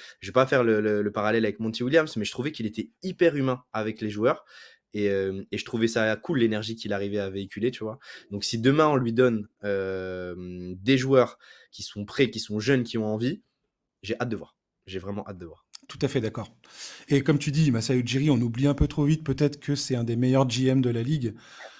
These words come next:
Speaker 2: Euh, il a fait des trucs de fou. Il a réussi à choper un titre à Toronto, euh, en faisant venir Kawhi, alors qu'il savait très bien que c'était, euh,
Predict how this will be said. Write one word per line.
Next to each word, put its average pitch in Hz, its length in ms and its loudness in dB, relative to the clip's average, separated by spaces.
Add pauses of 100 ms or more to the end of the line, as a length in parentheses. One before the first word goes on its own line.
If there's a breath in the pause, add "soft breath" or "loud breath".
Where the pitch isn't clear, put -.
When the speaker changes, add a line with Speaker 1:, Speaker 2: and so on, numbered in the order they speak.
(220 loud breath)
Speaker 2:
Euh, 113 320 -2
il 117 100 2
a 117 40 4
fait 127 120 0
des 117 120 2
trucs 123 180 -2
de 113 120 0
fou. 165 380 2
Il 117 120 0
a 110 80 2
réussi 131 360 2
à 120 80 2
choper 131 320 0
un 127 100 2
titre 139 300 -4
à - 20 -6
Toronto, 127 600 -2 (160)
euh, 123 180 -14
en 123 140 -2
faisant 123 180 2
venir 127 300 6
Kawhi, 127 300 6
alors 104 160 0
qu'il 117 120 -6
savait 107 200 -2
très - 180 -2
bien 123 140 4
que 127 60 0
c'était, 113 340 -4
euh, - 880 -8